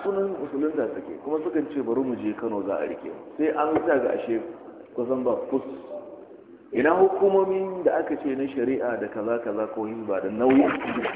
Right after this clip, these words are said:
ɗaukar waɗannan mutane? Mun ɗauka akwai kasafi a gwamnatance da ake saboda wannan abu da misali. To, me yasa ba a kulawa da su? Ko ku dai a'a, akwai tanadin, mutane ne ba su sani ba.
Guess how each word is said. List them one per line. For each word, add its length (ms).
ɗaukar 480
waɗannan 400
mutane? 320
Mun 100
ɗauka 240
akwai 240
kasafi 540
a 80
gwamnatance 560
da 100
ake 280
saboda 240
wannan 180
abu 140
da 60
misali. 360
To, 80
me 80
yasa 240
ba 160
a 60
kulawa 320
da 160
su? 80
Ko 120
ku 140
dai 200
a'a, 340
akwai 320
tanadin, 480
mutane 360
ne 100
ba 100
su 220
sani 220
ba. 100